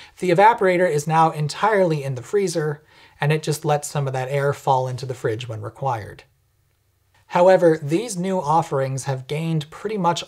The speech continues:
all of the complexity of a modern fridge, which, to be honest, is probably mostly a good thing, but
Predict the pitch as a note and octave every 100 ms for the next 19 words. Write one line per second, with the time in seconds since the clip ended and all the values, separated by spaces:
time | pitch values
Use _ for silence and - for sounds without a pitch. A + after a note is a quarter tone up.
0 | - D3+ G3+ F3 E3 D3 C3 F3+ F3+ C#3+
1 | B2 A#2 C3 C3 B2 A#2+ B2 C3 - B2+
2 | G2 - - _ _ _ _ _ _ -
3 | E3 D#3+ - - _ _ _ _ _ _
4 | - G3+ F3 E3 D#3 D3 - E3 - G#3+
5 | G#3+ G3 F3+ D#3+ C#3 C#3 - D#3+ D3 C3+
6 | - C3 B2 - D#3+ D3+ D3 - - F#3+
7 | F3